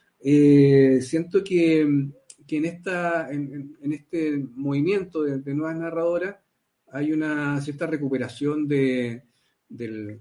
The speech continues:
del intimismo, por un lado, y por otro lado, eh, hay un, hay una variedad temática en el sentido de que,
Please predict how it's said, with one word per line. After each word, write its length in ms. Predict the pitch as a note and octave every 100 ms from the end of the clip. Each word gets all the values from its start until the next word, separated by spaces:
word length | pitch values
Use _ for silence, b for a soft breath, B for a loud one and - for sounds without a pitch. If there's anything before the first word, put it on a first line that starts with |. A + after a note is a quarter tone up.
| -
del 240 | A#2 B2+
intimismo, 600 | C3 B2 C3 G#3 A3 G3
por 120 | F3
un 160 | E3 E3
lado, 260 | D#3+ D3+ E3
y 40 |
por 140 | D3+ F3
otro 180 | F3
lado, 520 | G#3+ G#3 G#3 B3 - _ _ _
eh, 720 | - D3+ D3+ D3 D3 C#3+ C3+ - _ -
hay 180 | F3 G#3+
un, 240 | G#3+ G#3
hay 180 | E3 F3
una 360 | G3+ F#3+ F3 -
variedad 380 | C#3+ D#3 E3+ F#3+
temática 540 | G3 G#3 G#3+ A3 G3
en 80 | F3
el 80 | E3+
sentido 480 | D#3 D3 - G3+ G3+
de 120 | F3+
que, 520 | F3 E3 D#3 C#3+ C#3+